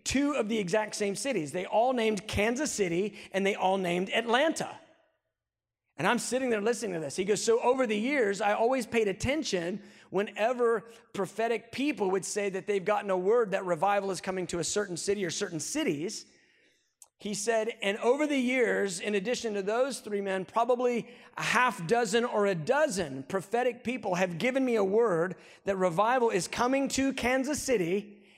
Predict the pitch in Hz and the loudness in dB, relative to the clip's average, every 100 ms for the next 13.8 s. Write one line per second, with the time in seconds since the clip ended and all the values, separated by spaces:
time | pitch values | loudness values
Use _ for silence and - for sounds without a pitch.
0 | _ 180 202 196 202 233 220 220 240 247 | _ -2 0 2 2 2 4 4 4 2
1 | - 240 202 - - - 208 226 247 254 | 0 0 0 -2 -6 -2 0 2 2 0
2 | - 233 247 247 247 233 - 220 233 254 | 0 0 4 2 2 -2 -4 0 2 0
3 | - 233 226 - - 285 208 135 165 165 | 0 0 0 0 -2 -2 -2 -4 -6 0
4 | 208 214 208 247 233 208 214 233 233 214 | 2 2 2 0 0 -2 -2 0 0 0
5 | - 269 190 - - - 180 214 208 208 | -2 -4 -4 -6 -12 -6 0 2 2 4
6 | 214 269 254 233 233 208 - 247 233 208 | 4 4 2 0 0 -2 -2 0 2 2
7 | 196 - - - 190 185 202 - 185 185 | -2 -4 -12 -2 0 0 -2 -2 -2 0
8 | 208 202 190 - 190 196 165 180 185 165 | 2 2 2 2 2 2 2 2 2 0
9 | 165 160 165 160 160 143 131 143 123 82 | 0 0 0 0 -2 -2 -2 -2 -4 -10
10 | - _ _ _ _ _ _ _ _ _ | -20 _ _ _ _ _ _ _ _ _
11 | _ _ _ _ - 180 226 233 - 330 | _ _ _ _ -2 2 4 2 0 0
12 | 349 233 196 185 269 262 214 - 226 185 | 2 2 2 2 2 2 0 0 -2 0
13 | 247 240 - - 262 160 147 202 | 2 2 2 0 0 0 -4 -8